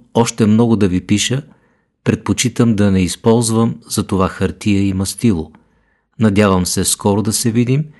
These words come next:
и да си поговорим очи в очи, за да бъде така щастието ни пълно.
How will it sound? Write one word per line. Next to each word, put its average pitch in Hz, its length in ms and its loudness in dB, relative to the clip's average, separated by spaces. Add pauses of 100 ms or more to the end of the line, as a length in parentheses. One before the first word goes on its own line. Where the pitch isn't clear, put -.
(340)
и 131 100 6
да 110 100 2
си - 180 -4
поговорим 101 580 0 (140)
очи 101 320 0
в - 120 -8
очи, 98 400 -4 (540)
за 110 180 2
да 101 100 2
бъде 95 260 2
така - 320 -4
щастието - 640 -4
ни 95 220 -4 (220)
пълно. 85 360 -2